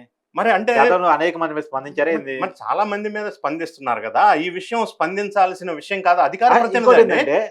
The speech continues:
Speaker 2: నాకు, నాకు అర్థం కాదు. "We stand for Fosen" అన్నారు కదా, ఇప్పుడు
Speaker 1: ఆ.
Speaker 2: "We stand for"
Speaker 1: అనాలి కదా.
Speaker 2: ఆ.
Speaker 1: నేను అక్కడికే వస్తున్నా, ఎందుకు అనట్లేదు?
Speaker 2: ఆ.
Speaker 1: అంటే దీని వెనక వాళ్లే ప్రోత్సహించారా? అంటే పైసల కోసం ఏ పని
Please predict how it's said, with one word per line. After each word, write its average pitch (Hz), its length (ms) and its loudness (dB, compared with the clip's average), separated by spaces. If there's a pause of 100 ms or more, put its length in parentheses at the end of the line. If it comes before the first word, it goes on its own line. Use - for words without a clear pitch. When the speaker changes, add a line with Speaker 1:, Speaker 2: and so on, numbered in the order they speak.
(200)
Speaker 2:
నాకు, 160 180 0
నాకు 156 200 0
అర్థం 151 180 -2
కాదు. 143 160 -6 (260)
"We 160 60 0
stand 175 400 4
for 208 60 2
Fosen" 175 380 -2
అన్నారు 143 240 -4
కదా, 117 220 -2
ఇప్పుడు - 400 -6
Speaker 1:
ఆ. 170 40 2
Speaker 2:
"We 160 120 2
stand 185 360 4 (100)
for" 214 120 6 (380)
Speaker 1:
అనాలి 285 280 6
కదా. 240 220 2 (300)
Speaker 2:
ఆ. 151 260 -2 (100)
Speaker 1:
నేను 208 220 -2
అక్కడికే 240 260 -4
వస్తున్నా, 151 280 -4
ఎందుకు 240 260 0
అనట్లేదు? 165 680 0 (120)
Speaker 2:
ఆ. 120 60 -8
Speaker 1:
అంటే 185 340 0
దీని 202 260 -4
వెనక 190 300 -4
వాళ్లే 185 340 4
ప్రోత్సహించారా? 151 880 2 (240)
అంటే 190 220 -2
పైసల 214 460 0
కోసం 202 400 -2
ఏ 185 200 -2
పని 202 260 -4